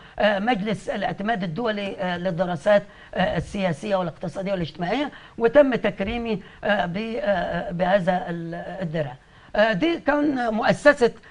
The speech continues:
آه، هبة بن داري، آه، ال-، الثقافية، وكانت برضو تم تكريمي في القصة،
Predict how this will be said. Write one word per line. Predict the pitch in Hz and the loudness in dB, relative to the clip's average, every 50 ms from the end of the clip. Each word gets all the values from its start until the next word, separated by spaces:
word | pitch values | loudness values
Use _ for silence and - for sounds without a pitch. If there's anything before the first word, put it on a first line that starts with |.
| - - - - | -20 -12 -2 2
آه، | 226 208 208 202 196 190 | 4 4 6 6 4 4
هبة | 185 190 190 233 277 202 214 240 226 | 4 4 4 4 4 6 6 6 6
بن | 185 202 214 208 175 | 6 4 0 -2 2
داري، | 160 233 247 220 202 190 202 233 226 - - - - - - - - | 4 8 8 8 8 6 2 -2 -4 -6 -12 -20 -20 -20 -16 -6 0
آه، | 208 190 190 180 180 180 | 0 2 2 2 0 -2
ال-، | 175 175 170 175 170 170 170 170 175 170 | -4 -4 -4 -2 -2 -2 -2 0 0 -2
الثقافية، | 165 - - 196 - - 175 180 220 269 320 339 | 0 0 0 0 0 0 -2 0 2 4 6 6
وكانت | 311 311 247 - 269 277 269 254 214 | 6 4 4 0 0 0 0 -2 -2
برضو | 208 247 262 233 208 233 214 - - - - - - - | -2 -2 -2 0 0 -2 -2 -2 -4 -12 -20 -6 0 2
تم | 262 269 262 233 | 2 2 2 0
تكريمي | - - 208 - - 202 233 254 247 220 190 | 0 -2 -2 -2 -4 -4 -4 -4 -4 -4 -4
في | - 208 214 196 190 | -2 -2 -2 0 0
القصة، | 180 - - 208 202 - - 208 208 196 190 | -2 -2 -2 -2 -4 -2 -4 -2 0 0 0